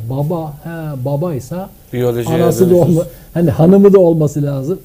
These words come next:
Speaker 1: E, ana onun çocuğu da diye böyle bunu abartırsan, tevil edersen yani, sonuna kadar götürürsen kelimeyi orada sapıyorsun. Allah'ın eli diyor.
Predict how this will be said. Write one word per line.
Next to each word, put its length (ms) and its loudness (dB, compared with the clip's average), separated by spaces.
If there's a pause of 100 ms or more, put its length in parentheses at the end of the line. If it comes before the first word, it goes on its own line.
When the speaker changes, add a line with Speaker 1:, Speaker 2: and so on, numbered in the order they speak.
Speaker 1:
E, 60 -6
ana 380 -4
onun 300 -2
çocuğu 420 2
da 160 0 (260)
diye 260 2
böyle 320 2 (320)
bunu 260 0
abartırsan, 760 -2 (120)
tevil 360 2
edersen 480 -2
yani, 360 -16 (440)
sonuna 360 -4
kadar 260 -6
götürürsen 600 -8
kelimeyi 480 -6 (400)
orada 300 -4
sapıyorsun. 560 -8 (800)
Allah'ın 520 2
eli 320 4
diyor. 200 -6